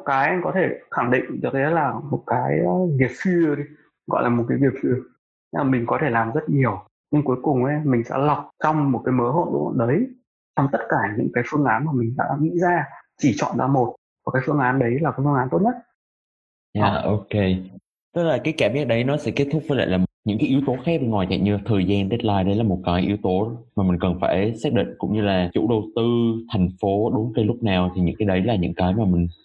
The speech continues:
Speaker 2: cũng phải chú ý. Mình luôn có thể làm tốt hơn, nhưng mà cái deadline đã tới rồi thì mình cũng phải dừng lại. Vậy thì anh, anh vừa bảo là không phải là cái công trình nào mình thiết kế mình cũng <laughs> xây,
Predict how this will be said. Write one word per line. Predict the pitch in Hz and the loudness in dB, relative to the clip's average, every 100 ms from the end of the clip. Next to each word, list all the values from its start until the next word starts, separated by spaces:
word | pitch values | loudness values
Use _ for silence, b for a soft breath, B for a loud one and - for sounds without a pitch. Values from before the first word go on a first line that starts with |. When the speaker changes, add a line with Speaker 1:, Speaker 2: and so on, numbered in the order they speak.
| - | -8
Speaker 2:
cũng | - | -2
phải | - - - | 0 -2 -2
chú | 120 | 0
ý. | 123 120 - - - _ _ _ _ - | 2 0 -2 -10 -20 _ _ _ _ -6
Mình | 135 123 | -2 2
luôn | 135 160 | 2 2
có | 180 | 0
thể | |
làm | 117 104 | 0 0
tốt | 147 147 | -2 0
hơn, | 139 123 | 0 0
nhưng | 123 | 2
mà | 117 98 92 | 2 2 2
cái | 95 101 131 139 | 0 0 0 -4
deadline | - 131 127 113 110 | -8 -2 2 2 0
đã | - | -2
tới | 95 | 0
rồi | 113 101 92 | 2 2 2
thì | 92 | 0
mình | 87 | -2
cũng | - | -2
phải | - 98 | -2 2
dừng | 98 85 | 2 2
lại. | 82 - - _ _ _ _ _ | 0 -2 -8 _ _ _ _ _
Vậy | 131 127 | -2 0
thì | 139 - - _ - | 0 0 -6 _ -4
anh, | 175 | -2
anh | - 185 | 2 2
vừa | 160 | 2
bảo | 123 110 | 2 0
là | 143 131 | 0 0
không | - 156 | 0 0
phải | 120 | 0
là | 117 | 2
cái | 113 127 | 2 0
công | 156 147 | 0 2
trình | 131 | 2
nào | 104 95 | 2 2
mình | 92 | 2
thiết | 95 - | 0 -2
kế | 110 113 151 175 | 0 2 0 -2
mình | 135 95 | -2 0
cũng | - - 127 147 151 | -2 0 2 2 2
<laughs> | - - | 2 2
xây, | 127 | 0